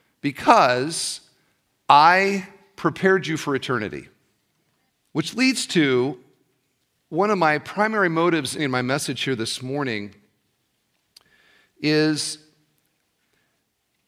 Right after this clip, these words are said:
that we would prepare ourselves for rewards from God someday. So more and better, okay? Why should we press on with, for more and better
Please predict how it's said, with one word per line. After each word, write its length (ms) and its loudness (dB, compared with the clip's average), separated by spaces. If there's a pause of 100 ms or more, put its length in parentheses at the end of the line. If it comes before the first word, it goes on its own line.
(180)
that 160 -2
we 140 -2
would 240 -6 (320)
prepare 420 0
ourselves 600 2
for 200 -4
rewards 680 -2
from 280 -8
God 340 2
someday. 600 -6 (560)
So 180 0
more 260 8
and 120 2
better, 460 6
okay? 320 0 (640)
Why 280 6
should 180 -4
we 120 -4
press 360 0
on 440 2
with, 220 0
for 240 -2
more 540 2
and 300 -4
better 400 0